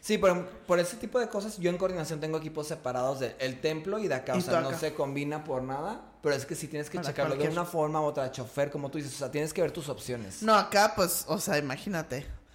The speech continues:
Speaker 2: Lo bueno que yo conocí al padre y le escribí, le dije,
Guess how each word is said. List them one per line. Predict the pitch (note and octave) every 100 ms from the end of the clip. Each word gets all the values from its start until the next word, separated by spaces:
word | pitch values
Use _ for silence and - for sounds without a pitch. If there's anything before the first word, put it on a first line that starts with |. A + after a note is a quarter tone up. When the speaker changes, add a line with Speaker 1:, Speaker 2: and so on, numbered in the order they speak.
| - - -
Speaker 2:
Lo | E3+ F#3
bueno | G3 A3
que | G3+
yo | F3+
conocí | G3 F#3 -
al | E3+
padre | F3 F#3 F#3 G#3+
y |
le | F3
escribí, | - D3+ D3+
le | F3
dije, | E3+ A3 F3 -